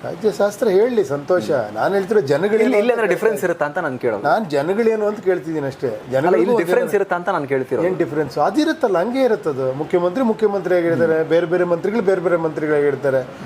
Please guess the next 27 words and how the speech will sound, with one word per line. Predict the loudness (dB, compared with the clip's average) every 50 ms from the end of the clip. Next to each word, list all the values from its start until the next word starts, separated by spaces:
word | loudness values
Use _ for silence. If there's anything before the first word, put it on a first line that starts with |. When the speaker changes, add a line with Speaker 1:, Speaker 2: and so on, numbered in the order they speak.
| -6 0 0
Speaker 1:
But | 0 0 0
ಅಧಿಕಾರ | 0 0 0 2 2 0 2 2 2 2 2 2 2
ಅವ್ರ | 2 2 0 -2
ಕೈಲಿ | -4 -4 -2 0 0 0
ಇರಬಾರ್ದು, | 0 2 0 0 0 0 0 0 2 2
ಅವ್ರು | 2 2 0 -2
ಕೇಳಬೇಕು | -4 0 2 4 4 4 2 2 0 -2 -2 0 -2 -4
ಅಂತ. | -4 -2 -4 -6 -8 -8 -12 -16 -12 -10 -10 -10 -10 -12 -16 -16 -16 -18 -16 -16 -16 -16 -16 -14 -6 -2 0
ಏನ್ | 2 2
ಹೇಳಿ, | 2 4 4
ಏನೋ | 4 4 4
ಒಂದು | 2 0 0
ಡಿಸಿಷನ್ | -2 -2 0 2 0 0 2 2
ತೊಗೊಬೇಕು | 0 0 0 0 -2 -2 -2 -2
ಅಂದ್ರೆ | 0 2 0 0
ಜನಾಭಿಪ್ರಾಯ | 0 0 0 2 2 2 2 2 0 0 0 0 2 2 0
ಇವತ್ತು | 2 0 0 0 0 -2 0
ಇದೆ. | 0 2 2 2 2
ಜನಾಭಿಪ್ರಾಯ | 2 2 2 2 0 0 0 0 0 0
ಕೇಳಲ್ವಾ? | 2 0 0 0 0 0 -2 -2 -2 -4 -4 -8 -10 -4 0
ಕೇಳ್ತಾ | 0 2 2 2 -2
ಇರ್ತಾನೆ. | -2 -2 -4 -6 -4 -4
ಮೊನ್ನೆ | -2 -2 0 0 0 -2
ಕೇ-, | 2 4 4 4 4 2 2
ಯಾವುದೋ | 2 2 2 2 2
ಒಂದು | 2 2 0 0 2 2 2 2
ಇದರಲ್ಲಿ | 2 0 0 0 0 0 -2 -2 -4 -12 -16 -18